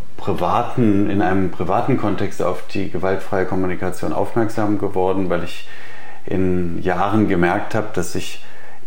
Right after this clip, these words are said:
selbst eher konfliktscheu bin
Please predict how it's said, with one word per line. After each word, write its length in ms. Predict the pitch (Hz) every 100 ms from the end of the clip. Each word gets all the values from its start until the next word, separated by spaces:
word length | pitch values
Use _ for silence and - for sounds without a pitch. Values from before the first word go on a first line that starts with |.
| - -
selbst 640 | - 95 117 - - -
eher 280 | 104 107 107
konfliktscheu 1000 | 101 87 - - - - - 92 90 90
bin 480 | 92 98 110 123